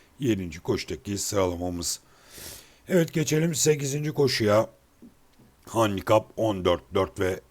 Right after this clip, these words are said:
yukarı Arapların iki bin metre kuma çıkıyor. Altı safkan yer alacak. Burada da dört safkanı mutlaka kuponumuza iliştireceğiz. Onlar kimler? Bir nolu Yılma Baba diyeceğiz. Ee, ilk tercihimiz,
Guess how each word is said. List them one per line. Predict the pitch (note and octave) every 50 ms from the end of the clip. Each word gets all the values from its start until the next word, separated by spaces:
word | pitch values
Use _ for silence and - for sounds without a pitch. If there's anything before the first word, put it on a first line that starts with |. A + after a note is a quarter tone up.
| _ _ _
yukarı | - G2+ F#2+ - G#2 F#2 F#2
Arapların | F#2 F#2 F#2+ F#2 F2+ - - G2+ G2+ A2 A2+ - - - _ _ _
iki | - B2 - - C#3+
bin | B2 G#2+
metre | G2 F#2+ F#2 - - G2
kuma | F#2 - - G#2 G#2+ A2
çıkıyor. | - - - - G#2+ A2 - - -
Altı | - B2 B2 A2+ - -
safkan | - - A2+ G2 - - F#2+ F2
yer | E2 E2 F2 G#2 A#2 A#2
alacak. | A#2 A2+ A2 G#2+ G2 B2 B2+ B2+ B2+ - - - - - _ _ - F3
Burada | F3 D3+ C#3 C#3 C#3+
da | D3+ D#3 D3+ - G2+ G#2+
dört | C#3 D#3 D3+ B2
safkanı | - - C#3+ B2+ B2 - C3 C#3+ D3+
mutlaka | C#3+ C#3 D3 - - - A#2 - - G2+ F#2
kuponumuza | F2+ - - B2+ - A2+ G2+ F#2+ F#2 F2+ E2 F#2 A2
iliştireceğiz. | A2 F#2 G2+ G2+ G2 - - - - G#2 G2+ G2 F#2 G#2+ A2 G2
Onlar | G#2 G2 F#2+ F#2+ F#2 F#2
kimler? | F2+ - - C3+ A2+ G2+ G2+ G2+ G2+ - - - - - - _ -
Bir | C3 B2 A2+ G2+ F#2
nolu | F#2 F2+ F#2 G2+ A2 A2 G#2+ - - -
Yılma | F2+ A2 A2+ G#2 F#2+ F2+ F2+ G2+ G#2 F#2+
Baba | F#2 F#2+ F2+ G2 G#2+ G#2+
diyeceğiz. | F#2+ F2+ D#2+ D#2+ F#2+ G2 G2 G2 - - - _ _ - _ _ _ _ -
Ee, | - F2+ F2+
ilk | F2+ G2 C#3 C3 - -
tercihimiz, | - G#2+ G2 F#2+ E2 D#2 F#2 F2+ F2+ G2 A2 G#2+ - -